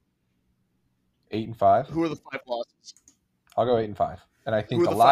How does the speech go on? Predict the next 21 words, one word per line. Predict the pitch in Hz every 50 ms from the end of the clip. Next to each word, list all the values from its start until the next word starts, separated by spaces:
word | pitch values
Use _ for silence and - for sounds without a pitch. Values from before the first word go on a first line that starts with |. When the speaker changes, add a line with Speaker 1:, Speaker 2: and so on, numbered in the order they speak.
| 139
Speaker 2:
five | 131
Speaker 1:
of | 117
that | 107
Speaker 2:
losses? | 104 104 - 123 117 104 - - _ _ _ _ _ _ _ _ _ _ _ _ _ _ _ _ _ _ _
Speaker 1:
Huh? | - 131 139 156 180 202 - - _ _ _ _ _ _ _ _ _ _ _ _ _ _ _ _ _ _ _ _ _ _ _ _ _ _ _ _ _ _ _ _ _ _ _ _ _ _ _ _ _ _ _ _ _ _ _ _ _ _ _ _ _ _ _ _ _ _ _ _ _ _ _ _ _ _ _ _ _ _ _ _ _ _ _
They | - 117 127
would | 139 135 123
be, | 120 123 123 120 120 120 117 117 117 117 - - - -
I | - 104
mean, | 110 113
this | 123 117 -
is, | 110 101 98 - _ _ _ _ _ _ _ _ _
I | - 101 110
do | 110 120 123
think | 123 - 127 120 117 110 - - -
we | - 117 110
lose | 107 110 110 107 104
at | 107 101
the | 101
Big | 101 104 98 95
House, | 95 101 98 95 95 95 92 - - - -